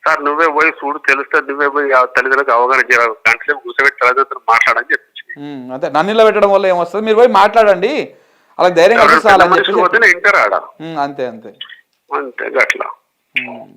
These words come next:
Speaker 2: సరే, ఎట్లా చూస్తారు మరి? అంటే మొన్న ఇరవై తారీఖు నాడే అయ్యింది వంద మంది పిల్లలకి, తెల్లారి రోజు మళ్ళా మీరు మధ్యాహ్నం టైంలో పోతే, ఆ మళ్ళా తెల్లారి రోజు
Speaker 1: One week,
Speaker 2: మధ్యాహ్నం కూడా పూర్వ
Speaker 1: one week
Speaker 2: పువ్వు
Speaker 1: కూడా
Speaker 2: వచ్చింది.
Speaker 1: కాలే. పోయిన సా-, పోయిన థర్స్‌డే రోజు అది జరిగింది ఇది.
Speaker 2: అవును.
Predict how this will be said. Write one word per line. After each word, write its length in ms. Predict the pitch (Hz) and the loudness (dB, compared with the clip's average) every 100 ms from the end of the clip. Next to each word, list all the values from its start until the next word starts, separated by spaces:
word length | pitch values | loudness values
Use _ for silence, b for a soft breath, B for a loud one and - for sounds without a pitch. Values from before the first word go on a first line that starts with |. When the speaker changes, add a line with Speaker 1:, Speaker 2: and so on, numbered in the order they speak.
| - | 2
Speaker 2:
సరే, 100 | 226 | 4
ఎట్లా 220 | 233 294 | 4 4
చూస్తారు 260 | 311 302 247 | 4 4 6
మరి? 160 | 233 | 4
అంటే 200 | 208 254 | 4 2
మొన్న 260 | 247 294 226 | 2 4 6
ఇరవై 420 | 208 180 160 220 | 6 4 0 2
తారీఖు 280 | 233 233 226 | 4 4 4
నాడే 260 | 233 220 | 2 4
అయ్యింది 440 | 247 208 208 175 170 | 4 4 0 -4 0
వంద 240 | 170 160 | 2 2
మంది 220 | 165 160 | 0 -2
పిల్లలకి, 600 | 147 139 123 113 123 160 b b b | -4 -6 -6 -8 -12 -12 b b b
తెల్లారి 300 | 156 196 226 | 2 6 6
రోజు 540 | 226 214 233 226 208 - - | 6 4 2 4 2 -2 -2
మళ్ళా 180 | 165 208 | 2 4
మీరు 180 | 214 202 | 4 2
మధ్యాహ్నం 360 | 180 185 226 | 2 4 4
టైంలో 300 | 226 220 220 | 4 4 4
పోతే, 220 | 214 220 247 | 2 4 4
ఆ 120 | 190 | 6
మళ్ళా 220 | 175 196 | 6 4
తెల్లారి 280 | 185 190 208 | 4 4 4
రోజు 140 | 214 | 4
Speaker 1:
One 60 | 208 | 4
week, 120 | 196 | 4
Speaker 2:
మధ్యాహ్నం 220 | 214 208 | 4 2
కూడా 120 | 226 | 0
పూర్వ 200 | 220 190 | 0 2
Speaker 1:
one 80 | 180 | 2
week 120 | 139 | 4
Speaker 2:
పువ్వు 160 | 175 160 | 2 4
Speaker 1:
కూడా 120 | 147 | 4
Speaker 2:
వచ్చింది. 180 | 131 131 | 4 2
Speaker 1:
కాలే. 140 | 123 | 0
పోయిన 380 | 113 - 127 139 | -4 -4 -4 -2
సా-, 480 | 135 135 - _ 131 - 131 | -2 -2 -4 _ -20 -16 -8
పోయిన 160 | 131 | -8
థర్స్‌డే 440 | 143 - 123 139 147 | -6 0 0 2 2
రోజు 220 | 147 139 | 2 2
అది 120 | 131 | 2
జరిగింది 460 | 117 127 127 110 120 | 2 -2 -2 -4 -8
ఇది. 120 | - 131 | -8 0
Speaker 2:
అవును. 400 | 160 156 110 | 0 0 -8